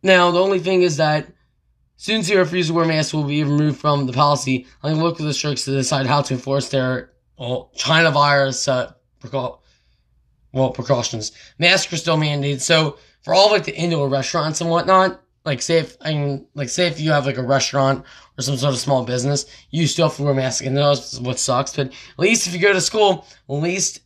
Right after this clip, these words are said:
you're in school, California, you don't have to wear a mask. Also, sorry if I'm not recording also, sorry if I'm not speaking in, like,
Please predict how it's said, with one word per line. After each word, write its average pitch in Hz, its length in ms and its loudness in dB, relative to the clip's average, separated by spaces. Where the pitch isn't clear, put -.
you're 170 520 -2
in 160 420 0
school, 185 600 0
California, 170 640 0
you 151 80 -6
don't 156 80 0
have 156 100 -2
to 147 80 -8
wear 160 100 0
a 156 40 0
mask. 143 380 0
Also, 170 540 4
sorry 185 400 4
if 180 140 -4
I'm 165 80 0
not 156 280 2
recording 156 680 -2
also, 160 260 0
sorry 175 300 4
if 160 80 -4
I'm 160 80 -4
not 160 220 -2
speaking 147 360 -4
in, 139 80 -2
like, 127 280 -6